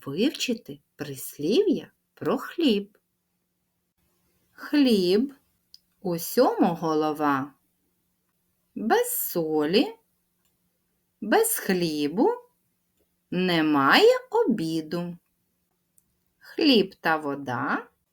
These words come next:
то козацька їда. Без хліба не обід. Без капусти не борщ.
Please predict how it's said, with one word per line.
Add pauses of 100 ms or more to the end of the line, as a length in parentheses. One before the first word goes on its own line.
(160)
то
козацька
їда. (1080)
Без
хліба (400)
не
обід. (1300)
Без
капусти (340)
не
борщ.